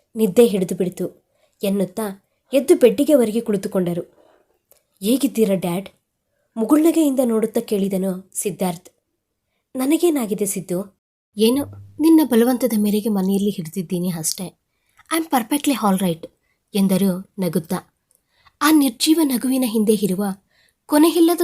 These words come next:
ದುಃಖವನ್ನು ತಿಳಿದ ಸಿದ್ಧಾರ್ಥ್ ಆತನನ್ನು ದುಃಖದಿಂದ ನೋಡುತ್ತಾ, "ಫ್ರೆಶ್ ಆಗಿ ಡ್ಯಾಡ್, ಹಾಗೆ ಹೊರಗಡೆಗೆ ಹೋಗಿ ಬರೋಣ"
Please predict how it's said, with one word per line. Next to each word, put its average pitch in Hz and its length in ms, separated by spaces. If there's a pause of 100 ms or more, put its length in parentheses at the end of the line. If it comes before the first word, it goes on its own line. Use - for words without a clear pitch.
ದುಃಖವನ್ನು 285 460
ತಿಳಿದ 233 260
ಸಿದ್ಧಾರ್ಥ್ 226 600 (500)
ಆತನನ್ನು 269 540
ದುಃಖದಿಂದ 240 540
ನೋಡುತ್ತಾ, 208 600 (480)
"ಫ್ರೆಶ್ 202 260
ಆಗಿ 240 200
ಡ್ಯಾಡ್, 185 300 (440)
ಹಾಗೆ 277 280
ಹೊರಗಡೆಗೆ 247 500
ಹೋಗಿ 208 240
ಬರೋಣ" 185 320